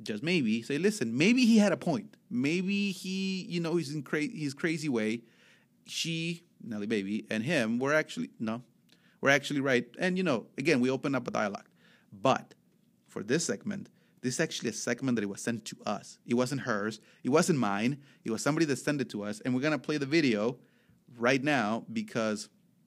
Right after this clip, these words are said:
okay, s-, oh, okay, it says, "I could say something, man, about the, the, what is it? Calluses comment." Uh, yes, you can. And you, and you can.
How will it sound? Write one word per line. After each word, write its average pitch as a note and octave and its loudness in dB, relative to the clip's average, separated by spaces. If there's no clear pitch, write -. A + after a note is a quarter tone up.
okay, D3+ 4
s-, D#3 2
oh, A#2+ 4
okay, A#2 4
it A2 -4
says, A2 -2
"I C#3+ 0
could C#3 2
say F#3 6
something, G#3 4
man, F#3 6
about D#3+ 4
the, C#3+ 2
the, B2 2
what A#2+ -2
is C3+ -8
it? A#3+ -4
Calluses E3+ 2
comment." C3 4
Uh, C#3 6
yes, F#3+ 6
you A3 4
can. D3+ 6
And C#3+ 4
you, F3+ 4
and F3 6
you F#3+ 0
can. F3 4